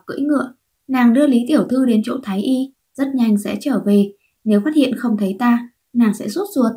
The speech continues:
Dưới sự bối rối, ngay cả nói chuyện cũng có chút lộn xộn. Vì sao lại tìm Ôn Giật Lan? Vũ Hoàng Mặc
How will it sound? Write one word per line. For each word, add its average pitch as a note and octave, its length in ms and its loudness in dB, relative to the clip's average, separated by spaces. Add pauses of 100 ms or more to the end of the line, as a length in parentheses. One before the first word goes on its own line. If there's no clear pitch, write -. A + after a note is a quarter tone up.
(1080)
Dưới G3 280 2
sự C4 200 -4
bối F#3+ 180 2
rối, G3+ 420 0 (240)
ngay A3 260 2
cả F3+ 100 -4
nói E3 180 -6
chuyện - 320 -4
cũng A#3 220 -2
có F#3 220 -4
chút D#4+ 240 -4
lộn A#3 200 -4
xộn. G#3 280 -6 (680)
Vì G#3 120 2
sao F#3+ 300 0
lại F#3+ 160 -4
tìm F#3 160 2
Ôn G#3+ 220 0
Giật G#3 160 -2
Lan? A#3+ 340 0 (460)
Vũ D4+ 120 0
Hoàng A3 240 4
Mặc E3 100 -4